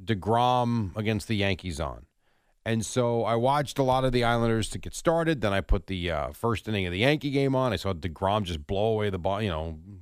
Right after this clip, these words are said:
it was great first, first inning. Back to the Islanders, back to the baseball, and then back to the Island. And then the game's tied. I'm like, "Oh, they're, now they're tied one one. Now this is anybody's game." You go back, "Where's DeGrom? He's out."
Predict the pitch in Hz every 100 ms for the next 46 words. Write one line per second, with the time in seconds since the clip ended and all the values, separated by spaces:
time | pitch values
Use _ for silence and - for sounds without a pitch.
0 | - 101 92 - 113 123 - 92 85 -
1 | 101 90 - 85 80 82 _ _ _ -
2 | 135 151 156 143 131 139 131 131 98 120
3 | 135 - 131 131 127 - 131 127 123 110
4 | 120 131 139 - 127 127 123 123 123 104
5 | 104 95 - - 131 143 127 101 104 107
6 | 80 - 95 87 90 90 80 76 78 85
7 | 87 113 120 95 92 82 82 92 82 85
8 | 87 147 143 104 101 135 135 - 123 120
9 | 120 127 87 85 90 69